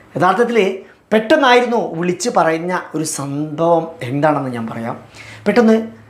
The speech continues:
എസ് ടി കെക്ക് ഈ കോൾ വന്ന സമയത്ത് അവർ പറയാണ്, "പട്ടിണിയാണ്, ഞങ്ങൾ ഭക്ഷണമില്ലാത്തതുകൊണ്ട് ആത്മഹത്യയിലേക്ക് പോവുകയാണെന്ന്." ഇത്തരം ഒരു സാഹചര്യം കേട്ട പാടെ ഞങ്ങൾ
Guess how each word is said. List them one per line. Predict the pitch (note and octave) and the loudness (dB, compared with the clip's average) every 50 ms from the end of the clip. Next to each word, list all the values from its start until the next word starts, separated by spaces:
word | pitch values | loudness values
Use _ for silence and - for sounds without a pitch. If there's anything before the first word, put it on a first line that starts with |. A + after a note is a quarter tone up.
| - _ _ - | -20 _ _ -6
എസ് | - - - - | -4 -4 0 0
ടി | F3+ | 0
കെക്ക് | E3 E3+ E3 D3+ F3+ E3 - - - - - _ _ _ _ _ _ _ _ _ - F3+ | 2 2 0 0 0 -2 -2 -2 -10 -16 -20 _ _ _ _ _ _ _ _ _ -8 -8
ഈ | |
കോൾ | E3 - - E3 E3 F3 F#3 | -6 0 2 4 6 6 6
വന്ന | F3 E3 D#3+ E3 D#3 | 4 4 2 0 -4
സമയത്ത് | D3+ D3 D3 D3 D3 D3 - - C#3+ - - - | -4 -4 -4 -4 -4 -4 -6 -8 -8 -8 -8 -10
അവർ | C3 C3+ C#3 D3 - C#3 | -8 -8 -8 -8 -6 -8
പറയാണ്, | B2 A#2 C3 C3+ C#3 C3 B2+ B2+ B2 C3 - - - - - D3 | -6 -6 -4 -4 -4 -4 -4 -6 -8 -10 -14 -18 -20 -6 -4 -4
"പട്ടിണിയാണ്, | C3 - - - E3+ D3+ D3+ C3+ B2 B2+ B2+ B2+ B2+ - - - | -4 -4 -2 0 2 2 2 2 0 0 -4 -6 -8 -10 -12 -10
ഞങ്ങൾ | C3 B2+ C#3 C3+ | -6 -4 -4 -2
ഭക്ഷണമില്ലാത്തതുകൊണ്ട് | A#2+ A#2+ - - - D#3+ D3+ D3 C#3 B2+ C3 C3 B2+ - C#3 C3+ C3+ C3 C3 - - - C#3+ | -2 -2 -2 -2 -4 -2 0 0 0 0 0 0 0 -2 -4 -4 -4 -4 -4 -6 -8 -4 -2
ആത്മഹത്യയിലേക്ക് | D3+ D3+ D3+ - - E3+ D#3+ D#3 D#3 - - D#3+ D3+ D3+ D3 D3 D3 D3+ D3 | -2 0 -2 -2 -4 -4 -4 -4 -4 -2 0 4 4 6 6 4 4 0 -6
പോവുകയാണെന്ന്." | B2+ C3 C3 C3 B2+ B2+ A#2 A2+ - - - - _ _ _ _ _ - _ _ _ _ _ _ _ - | -6 -4 -4 -2 -4 -4 -6 -8 -10 -16 -18 -20 _ _ _ _ _ -20 _ _ _ _ _ _ _ -6
ഇത്തരം | A3 - D#4+ D4+ D#4+ D#4 - - | 2 4 4 4 4 2 2 -2
ഒരു | C4 C4+ | -2 -2
സാഹചര്യം | A#3 - A3 A3 A3 G#3+ A3 G#3+ A3+ A3 A#3 A3 F3+ - | 0 -2 -2 -2 0 -2 -2 -4 -4 -4 -4 -4 -4 -4
കേട്ട | F#3+ F3 E3 - | -6 -6 -4 -4
പാടെ | F3+ E3+ D#3+ D3+ D3 C3+ A2+ - - - - - - _ _ _ _ - | -4 -2 -2 -2 -2 -4 -6 -10 -16 -20 -20 -20 -20 _ _ _ _ -8
ഞങ്ങൾ | D3 D#3 F3 F3 E3+ D#3+ - | -4 -2 2 2 2 0 0